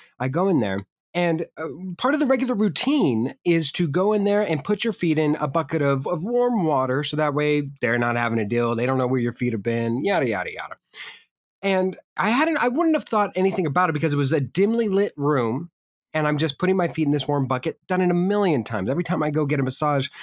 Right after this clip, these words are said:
pretty much exclusively, they do, they do this routine. So I'm used to that. What was unusual is that verbatim, this gentleman said, "Yes, in the water,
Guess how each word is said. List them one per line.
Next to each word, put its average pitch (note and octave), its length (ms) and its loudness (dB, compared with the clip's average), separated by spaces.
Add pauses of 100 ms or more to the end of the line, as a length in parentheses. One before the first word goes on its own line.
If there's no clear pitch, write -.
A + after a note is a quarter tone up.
(200)
pretty G#3+ 180 0
much E3+ 220 2
exclusively, C#3+ 600 -2
they A#2+ 140 2
do, B2+ 440 0
they C#3 160 -2
do C3+ 160 0
this B2 200 -2
routine. A#2 240 -2
So C#3+ 100 -2
I'm F#3 100 2
used D#3+ 220 0
to G2 80 -10
that. E2 200 -8 (500)
What E3+ 200 0
was D3+ 220 0
unusual C#3+ 1000 0 (420)
is D#3+ 360 0
that C#3+ 200 0
verbatim, D#3 600 0
this C#3 160 0
gentleman C3 440 0
said, A2 360 -2 (640)
"Yes, C3 340 -2 (100)
in D3+ 140 0
the F3 80 2
water, D3 500 0